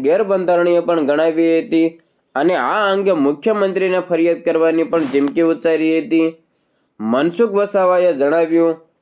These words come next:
કે તેઓએ કલેક્ટરને ફોન કરીને પણ જણાવ્યું છે કે તેમને ચૈતર વસાવાથી ડરવાની કે દબાવવાની જરૂર નથી અને કોઈ એક વ્યક્તિના કહેવાથી કામોને મંજૂરી આપવી જોઈએ નહીં.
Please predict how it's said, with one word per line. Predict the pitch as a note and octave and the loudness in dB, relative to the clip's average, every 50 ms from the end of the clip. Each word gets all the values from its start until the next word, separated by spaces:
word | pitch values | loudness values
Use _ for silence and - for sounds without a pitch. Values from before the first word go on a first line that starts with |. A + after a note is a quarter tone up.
| _ _ | _ _
કે | D3+ D3+ D3 | -2 -2 0
તેઓએ | D3+ F3 F3 F3+ F#3 F#3+ F3+ | 0 0 2 2 2 2 0
કલેક્ટરને | - - D#3 E3 F#3+ G#3+ G#3+ G#3+ A3+ G3+ G3 G3 G3 F#3+ G3 - | 0 -2 0 0 0 0 -2 -2 -2 -2 0 0 0 -2 -2 -2
ફોન | E3+ E3+ F3 F3+ E3 | 0 0 0 0 0
કરીને | F3 F3 F3 E3+ E3+ E3+ E3+ | 0 0 0 0 0 -2 -2
પણ | E3+ E3+ E3 D#3+ C#3 | -2 -2 -2 0 0
જણાવ્યું | C3 C#3 D3+ D#3 D#3 D3+ D#3+ E3+ E3 D3+ | 0 0 0 0 0 0 0 -2 -2 -2
છે | - E3+ E3 E3 D#3+ E3 - _ _ _ _ _ _ - | -2 -2 -2 -2 -2 -4 -8 _ _ _ _ _ _ -4
કે | C#3+ | -2
તેમને | C3 E3 E3 E3 F3+ F#3+ F#3 | 0 0 0 0 0 0 -2
ચૈતર | D#3+ - D3 C#3+ D3+ - - A3 G3+ | -2 0 0 0 0 0 0 0 0
વસાવાથી | F3+ F#3 F3+ F3+ F#3+ F3 E3+ F3 F3 F3 F#3 E3+ | 0 0 0 0 0 0 2 2 0 0 -2 -2
ડરવાની | D3+ D3+ D#3 D#3+ D#3+ E3 E3 D#3+ E3 D#3+ D3+ | 0 0 0 2 2 2 2 2 0 0 0
કે | E3+ E3 | -2 -2
દબાવવાની | D3 D3 D3+ D3+ D#3+ D#3+ D#3 D#3+ D#3+ D#3+ D#3+ C#3+ | -2 -2 -2 0 0 0 2 2 0 0 0 0
જરૂર | A2+ B2 C3+ D3 D#3 D#3 | 0 0 0 2 2 0
નથી | D#3+ D#3+ D#3 D#3 - E3+ D#3 D#3+ D#3+ E3 - _ _ _ _ _ _ _ _ _ _ _ _ _ _ _ _ _ | 0 -2 -2 -2 -2 0 0 0 -2 -6 -12 _ _ _ _ _ _ _ _ _ _ _ _ _ _ _ _ _
અને | - D3 E3+ F#3 F3+ F3 F3+ | -4 -2 0 -2 -2 -2 -2
કોઈ | - F3 G3+ A3 G#3 G3 | 0 0 2 2 2 2
એક | G3 F#3+ F3 | 0 0 -2
વ્યક્તિના | F3 E3+ F3+ F3+ - - F3+ E3+ E3+ E3+ | -2 -2 -2 -2 -2 -2 0 0 0 0
કહેવાથી | E3+ - E3+ E3 E3 D#3+ E3 D#3+ E3 F3 E3+ | -2 -2 -2 0 2 2 0 0 0 -2 -2
કામોને | E3+ - D3 D3+ D#3+ D#3+ D#3+ E3 E3 D#3 | 0 0 -2 0 0 0 0 2 2 2
મંજૂરી | C3+ B2+ C3 D3 D3+ D3+ E3 D3+ D#3+ D#3 D#3 | 2 2 0 0 0 0 0 0 0 0 0
આપવી | D3 A#2 D#3+ D#3+ | 0 0 -2 -2
જોઈએ | C3+ A#2 B2+ C3+ C#3+ D3+ D#3+ D#3+ | 0 0 0 2 2 2 0 0
નહીં. | D#3+ D#3+ E3 E3 D#3+ D#3+ | 0 0 0 0 -2 -2